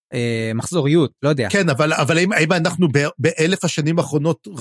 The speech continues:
Speaker 2: היו שנים שחזרו על עצמן? אה, לא מסופר לנו על זה. אה, באמת, צר-, צריך, אה, אני חושב ש-,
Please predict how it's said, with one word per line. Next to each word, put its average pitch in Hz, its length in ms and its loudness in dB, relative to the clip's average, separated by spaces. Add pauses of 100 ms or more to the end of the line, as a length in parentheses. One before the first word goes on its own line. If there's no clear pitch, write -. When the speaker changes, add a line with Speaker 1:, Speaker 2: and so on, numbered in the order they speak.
(120)
Speaker 2:
היו 147 200 0
שנים 175 240 -4
שחזרו 123 640 -6
על 214 80 -2
עצמן? 226 440 -6 (760)
אה, 143 300 4
לא 185 580 4
מסופר 185 440 0
לנו 185 280 0
על 120 120 -2
זה. 117 360 -4 (460)
אה, 160 160 4
באמת, 185 320 0
צר-, 170 200 -6
צריך, 165 400 -4
אה, 226 240 0
אני 156 140 2
חושב 180 160 -2
ש-, 202 100 -4